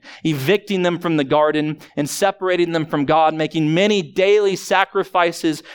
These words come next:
for sin necessary. But Christ has now restored this communion as a sufficient sacrifice for all sin, making us right with God once and for all on the cross.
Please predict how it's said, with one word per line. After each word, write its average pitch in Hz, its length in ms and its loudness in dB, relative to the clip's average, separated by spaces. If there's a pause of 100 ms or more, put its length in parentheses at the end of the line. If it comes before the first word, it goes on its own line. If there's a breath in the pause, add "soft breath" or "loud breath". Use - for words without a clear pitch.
(120 loud breath)
for 160 100 0
sin 160 380 -2
necessary. 139 840 0 (220 loud breath)
But 147 180 -2
Christ 160 460 0
has 143 160 -6
now 135 240 0
restored 120 880 -2 (240 soft breath)
this 123 160 -4
communion 120 680 -4 (200 loud breath)
as 131 200 -2
a 123 40 -4
sufficient 139 640 -6
sacrifice 120 760 -4
for 120 220 -2
all 127 160 0
sin, 113 380 -8 (240 loud breath)
making 139 340 -2
us 117 160 -4
right 131 300 -2
with 127 240 -8
God 113 340 -2 (200 loud breath)
once 131 360 -4
and 120 100 -4
for 110 240 -6
all 101 220 0
on 101 160 -6
the 104 60 -12
cross. - 560 -10